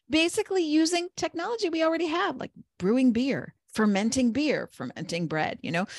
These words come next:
you can use these technologies and even more advanced. There's a lot of, um, precision fermentation already in the pharma industry, for example.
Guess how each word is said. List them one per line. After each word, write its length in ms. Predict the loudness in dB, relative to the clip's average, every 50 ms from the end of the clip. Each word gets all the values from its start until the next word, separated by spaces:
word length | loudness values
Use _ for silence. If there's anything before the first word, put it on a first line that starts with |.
| -16 -8 -2
you 100 | 0 0
can 380 | 2 2 2 0 2 2 0 -2 -6 -10 -8 -6
use 480 | -2 2 4 4 6 6 4 4 2
these 240 | 0 -2 -2 -4 -4
technologies 840 | -4 -6 -6 -6 -4 -4 -4 -4 -4 -4 -6 -8 -8 -8 -6 -4 -2
and 160 | 0 0 2
even 260 | 0 0 0 0 2
more 240 | 2 2 0 0 0
advanced. 500 | -2 -2 -4 -4 -6 -4 -6 -8 -8 -8
There's 180 | -10 -8 -8 -8
a 60 | -6
lot 220 | -4 -4 -4 -4
of, 200 | -6 -8 -10 -12 -12
um, 300 | -12 -12 -12 -12 -16 -14 -12
precision 540 | -12 -10 -10 -8 -8 -6 -6 -4 -6 -6 -6
fermentation 600 | -8 -8 -8 -8 -6 -6 -6 -6 -6 -6 -6 -6
already 360 | -6 -6 -6 -6 -6 -6 -6
in 120 | -6 -6
the 60 | -8
pharma 420 | -8 -6 -2 -2 0 0 0 -2 -2 -4
industry, 440 | -6 -4 -4 -6 -6 -8 -8 -10
for 200 | -12 -10 -12 -12
example. 480 | -12 -12 -12 -12 -12 -12 -12 -14 -14